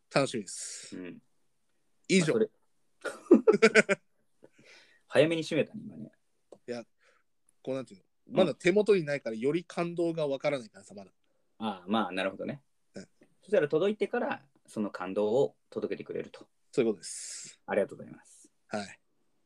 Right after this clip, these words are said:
Speaker 2: ということで、オープニングは以上で、これから本編に入っていきたいんですけれども、
Speaker 1: はい。
Speaker 2: 今回は参謀さんの回になります。テーマは何でしょうか？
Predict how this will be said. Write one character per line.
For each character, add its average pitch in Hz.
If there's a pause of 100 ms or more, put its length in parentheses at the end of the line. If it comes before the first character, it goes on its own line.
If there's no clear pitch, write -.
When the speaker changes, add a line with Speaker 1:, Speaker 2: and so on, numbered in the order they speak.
(100)
Speaker 2:
と 196
い 220
う 220
こ 208
と 147
で、 -
オ 139
ー -
プ 135
ニ 127
ン 120
グ 120
は 113
以 117
上 101
で、 -
こ -
れ 120
か 113
ら 107
本 131
編 117
に 95
入 95
っ -
て -
い 78
き -
た 87
い 85
ん -
で -
す -
け -
れ 87
ど 104
も、 - (260)
Speaker 1:
は 143
い。 147 (440)
Speaker 2:
今 127
回 98
は 147
参 95
謀 92
さ 92
ん 87
の 85
回 85
に 82
な 82
り 82
ま 131
す。 -
テ 185
ー -
マ 131
は 110
何 120
で 110
し -
ょ -
う -
か？ -